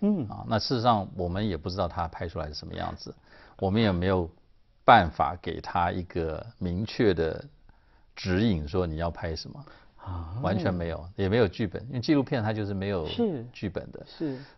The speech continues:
Speaker 2: 那他就是跟拍了一年多的时间，然后，呃，比较困难的事情，跟拍其实就是体力上累啦，
Speaker 1: 嗯哼。
Speaker 2: 就是跟着很多不同的歌手，然后
Speaker 1: 是。
Speaker 2: 一直，一直跟着拍。可是比较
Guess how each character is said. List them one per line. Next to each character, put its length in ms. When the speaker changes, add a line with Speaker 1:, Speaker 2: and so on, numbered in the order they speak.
Speaker 2:
那 100
他 100
就 80
是 80
跟 240
拍 220
了 320
一 160
年 420
多 180
的 100
时 240
间， 440
然 200
后， 520
呃， 580
比 100
较 120
困 320
难 200
的 80
事 180
情， 300
跟 160
拍 180
其 140
实 60
就 140
是 120
体 200
力 140
上 260
累 140
啦， 200
Speaker 1:
嗯 80
哼。 20
Speaker 2:
就 100
是 120
跟 240
着 260
很 140
多 140
不 120
同 160
的 80
歌 220
手， 200
然 120
后 100
Speaker 1:
是。 200
Speaker 2:
一 100
直， 200
一 140
直 80
跟 160
着 60
拍。 260
可 100
是 60
比 120
较 340